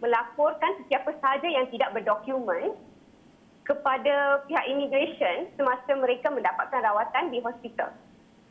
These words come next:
Sekaligus meminggirkan lagi golongan yang sudah banyak dipinggirkan. Ah, dalam erti kata lain, staf K K M diminta sedikit sebanyak menjalankan tugasan immigration.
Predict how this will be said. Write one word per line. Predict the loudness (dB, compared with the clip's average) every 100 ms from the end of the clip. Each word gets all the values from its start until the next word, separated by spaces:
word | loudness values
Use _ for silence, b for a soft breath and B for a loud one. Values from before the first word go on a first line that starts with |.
| -20 -20 -8
Sekaligus | -2 -2 -2 -2 -2 -2 0
meminggirkan | 2 4 4 2 2 0 0
lagi | 0 -2 -8 -4 0
golongan | 2 2 0 -2
yang | -2
sudah | -2 -2 0
banyak | 0 0 0 -4 -4
dipinggirkan. | -6 0 0 2 -2 -4 -14 -20 -20 -20 -20 -20 -20 _ _ _ -2
Ah, | 2 2
dalam | 4 4 4 2
erti | 0 0
kata | 0 2
lain, | 4 4 2 -2 -6 -12 _ _ _
staf | 2 2 2 -6 -20 _ _ _ -6
K | -2
K | 0 0
M | 2 0 -2 -8 -20 -14 -2
diminta | 2 2 2 0 0
sedikit | -4 -2 -2 0
sebanyak | 0 0 -2
menjalankan | 2 2 2 0 -2 -2
tugasan | -2 0 0 0 0
immigration. | 0 0 0 0 -4